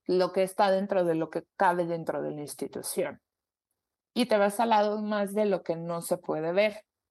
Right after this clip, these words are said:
de lo que no puedes tocar, que es el sentido físico.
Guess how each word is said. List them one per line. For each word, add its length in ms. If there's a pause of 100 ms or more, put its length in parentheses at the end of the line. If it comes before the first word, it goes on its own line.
de 200
lo 160
que 100
no 240
puedes 320
tocar, 640
que 80
es 100
el 100
sentido 520
físico. 680